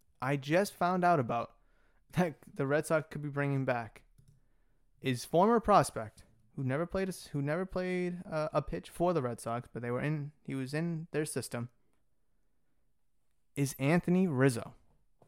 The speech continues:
The form-, well, I don't wanna say former, but the current Cubs first baseman, former All-Star.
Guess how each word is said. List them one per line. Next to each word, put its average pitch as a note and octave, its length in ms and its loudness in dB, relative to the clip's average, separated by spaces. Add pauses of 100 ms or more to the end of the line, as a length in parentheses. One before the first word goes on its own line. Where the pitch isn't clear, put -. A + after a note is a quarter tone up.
The C3 140 -6
form-, D#3+ 380 -2
well, B2 180 -2
I A#2+ 100 -4
don't A#2+ 80 -2
wanna A2 100 -2
say A#2 140 -12
former, B2 340 -10 (300)
but D#3 120 -2
the D#3+ 80 -2
current G#3 440 2 (320)
Cubs F#3 540 0
first E3 340 2
baseman, D#3+ 420 2
former F3+ 540 2
All-Star. D3 640 2